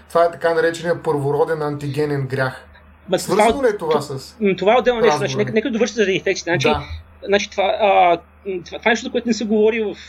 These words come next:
Speaker 2: общественото пространство, понеже е малко техническа материя, но, значи, вирусът атакува много мощно имунна система, самата имунна система. Значи, той, а, поради това, това основна причина за така наречения дълъг covid е генерацията на автоимунни антитела,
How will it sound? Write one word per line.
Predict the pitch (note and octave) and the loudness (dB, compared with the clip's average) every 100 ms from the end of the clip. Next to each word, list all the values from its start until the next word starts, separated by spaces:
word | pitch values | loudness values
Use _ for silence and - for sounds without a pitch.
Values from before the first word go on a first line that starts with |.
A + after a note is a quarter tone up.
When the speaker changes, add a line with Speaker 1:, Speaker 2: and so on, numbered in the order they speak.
| - | -12
Speaker 2:
общественото | - G#3 G#3 E3 | -4 -4 -4 -4
пространство, | G3 G3+ F#3+ | -2 -2 0
понеже | G3 G3 | 0 0
е | |
малко | G3 - | -2 -2
техническа | G3 F#3 F3+ | -4 -2 -4
материя, | E3 F#3 G#3 | 0 2 2
но, | F#3+ F3+ - - - - - | 0 -4 -6 -20 -20 -20 -4
значи, | F3 E3+ F#3 E3 | -2 2 0 -2
вирусът | E3 F#3+ B3+ C#4+ | 2 2 2 -2
атакува | - G#3 A3+ A#3 | -2 -2 2 2
много | G#3+ G#3+ A3 | 2 2 2
мощно | G3+ G#3 G#3+ G3 | 0 0 0 -2
имунна | F3+ F#3+ E3+ | 0 0 0
система, | - - D3 C#3 | -4 -2 -2 0
самата | D#3+ F3 | 0 0
имунна | E3+ D#3 A#2+ | 0 0 -2
система. | - - A#2+ A#2 | -6 -8 -10 -10
Значи, | C#3+ D3+ - | -8 -8 0
той, | F#3+ G3 F#3 - - - _ - | 2 2 2 -2 -20 -20 _ 0
а, | D3+ D#3 | 0 2
поради | E3+ E3+ E3 | 2 0 0
това, | - F3+ - F3+ - | -6 -8 -8 -14 -6
това | E3+ G3 G3 G3+ G#3 - - | 0 4 4 2 -4 -16 -16
основна | E3 - F#3+ G#3+ | -10 -2 0 0
причина | F3+ - G#3+ | -4 -2 -2
за | F#3 | -2
така | - - F#3+ | -10 -2 0
наречения | G3 G3+ | 0 0
дълъг | D#3 G3 E3 | 2 2 0
covid | F3 F#3+ F#3+ F3+ | -2 -2 -2 -2
е | E3+ | -2
генерацията | E3 E3+ F3 - - F#3 | 0 0 0 -2 -6 -2
на | F#3 F3 D#3 - | -2 -2 -4 -2
автоимунни | F3+ - F3 F3 E3+ | -4 -2 -2 2 2
антитела, | D3+ - C3 B2+ | 0 -2 -4 -4